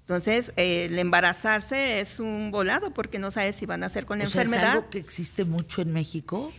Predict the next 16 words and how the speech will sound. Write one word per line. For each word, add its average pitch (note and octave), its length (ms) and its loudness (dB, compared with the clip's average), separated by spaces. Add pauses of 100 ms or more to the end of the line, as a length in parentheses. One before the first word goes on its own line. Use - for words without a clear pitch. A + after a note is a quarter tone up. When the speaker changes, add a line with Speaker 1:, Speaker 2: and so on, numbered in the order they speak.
(180)
Speaker 1:
Es C#4 300 4
una F#4+ 180 0
enfermedad G#3+ 680 0
catalogada G3 680 0
dentro A3+ 600 -2
del F3 580 -2
rubro G#3+ 400 2
de A#3 80 0
enfermedades F#3 680 2
poco G3+ 340 -4
frecuentes, F#3+ 880 -2
de F#3 120 -2
baja F3 300 0
prevalencia F3 720 0
o F3+ 100 4
raras. F#3 600 -2